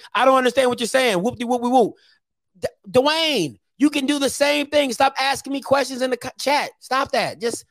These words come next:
just call in. All right? Just call in. And that's the crazy thing. I told him not to. I tell him not to all the time.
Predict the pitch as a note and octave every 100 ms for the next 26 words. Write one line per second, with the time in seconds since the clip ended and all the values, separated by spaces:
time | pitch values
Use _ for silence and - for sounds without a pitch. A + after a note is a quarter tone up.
0 | _ A3+ - C#4+ D4 D#4 E4 E3 A2 _
1 | _ _ _ - G#3 B3+ - - D4+ F#4
2 | G4 G4+ F#4 - - _ _ _ _ _
3 | _ _ _ _ _ _ _ _ _ -
4 | C#4+ E4 D4 D#4 D4+ E4+ F4 E4 D#4 C#4
5 | A#3 D4 D#4+ D#4 E4+ E4 F4 F#4 - F4
6 | D#4+ B3 B2 - - - - - - -
7 | - - - - - - - - - -
8 | - - - - D4+ E4+ - E4+ F4 D#4+
9 | D4+ D#4+ E4 B3+ D#4+ E4 D4 D#4+ D#4+ D#4
10 | D4+ D4+ D#4 D#4+ D#4 D4+ B3 E3